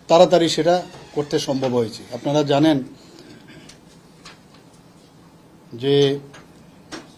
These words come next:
আইএসসিএল, এটা part of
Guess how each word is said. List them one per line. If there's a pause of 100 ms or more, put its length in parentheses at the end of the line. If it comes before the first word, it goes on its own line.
(100)
আইএসসিএল, (1300)
এটা (260)
part (120)
of